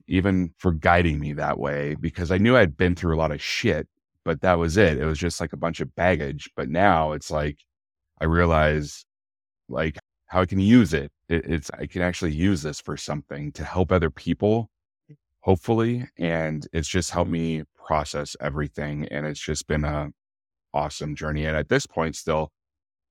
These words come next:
Speaker 1: I didn't think sobriety was an option. I wasn't even thinking about it still.
Speaker 2: Mm.
Speaker 1: And yeah, I got back into doing coke and whatnot last year and just found myself back into the same habits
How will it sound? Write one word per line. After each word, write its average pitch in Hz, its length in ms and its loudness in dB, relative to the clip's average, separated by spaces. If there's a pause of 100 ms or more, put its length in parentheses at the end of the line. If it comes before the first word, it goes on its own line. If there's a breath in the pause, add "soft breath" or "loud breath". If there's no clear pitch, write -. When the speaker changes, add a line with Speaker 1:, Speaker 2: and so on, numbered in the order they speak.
(100)
Speaker 1:
I 98 140 2
didn't 123 360 4
think 117 180 0
sobriety 107 440 4
was 104 200 0
an 107 60 -2
option. 104 280 0
I 78 100 0
wasn't 98 280 2
even 101 200 0
thinking 95 340 -4
about 67 300 -4
it - 180 -6
still. 76 500 0 (520)
Speaker 2:
Mm. 90 200 -8
Speaker 1:
And 82 280 2
yeah, 82 380 4 (100)
I 80 420 2 (540)
got 82 220 2
back 82 240 2
into 85 120 0
doing 82 320 -2
coke 80 440 -2
and 82 140 0
whatnot 82 480 0
last 80 420 0
year 80 440 4
and 76 280 -4
just - 320 -8
found 104 180 2
myself 87 440 0 (640)
back 98 340 2
into 101 240 0
the 82 120 0
same 95 720 -2
habits 80 680 0